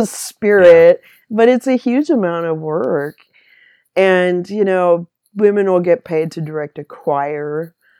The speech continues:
Speaker 1: um, but not very much. Um, and so it's, it is a kind of, like, it's not very, some of those roles are compensated and some of them are not compensated.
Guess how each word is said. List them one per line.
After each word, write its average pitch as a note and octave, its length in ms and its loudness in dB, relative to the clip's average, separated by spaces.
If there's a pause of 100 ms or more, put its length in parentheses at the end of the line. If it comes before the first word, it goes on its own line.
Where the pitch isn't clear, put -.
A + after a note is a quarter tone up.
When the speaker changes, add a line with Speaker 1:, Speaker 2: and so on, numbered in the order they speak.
(360)
Speaker 1:
um, D3 520 -8
but F3+ 220 -2
not E3 280 -4
very C#3+ 280 -6
much. C3+ 840 -14 (100)
Um, D3+ 500 -8 (220)
and D3+ 600 -16
so - 640 -6
it's, - 460 -6
it F#3+ 140 -6
is A3 280 -6
a E3+ 80 -8
kind D#3 300 -14
of, D3 160 -14
like, C#3+ 300 -12
it's D3+ 220 -12
not D#3+ 220 -14
very, C#3+ 380 -10 (320)
some G#3 260 -4
of G#3 80 -4
those F#3 220 -4
roles D#3+ 260 -6
are D3+ 80 -10
compensated D3 760 -14
and C#3 160 -20
some D3 180 -16
of C#3 60 -20
them C#3 180 -20
are C3+ 80 -16
not B2 280 -16
compensated. - 1000 -16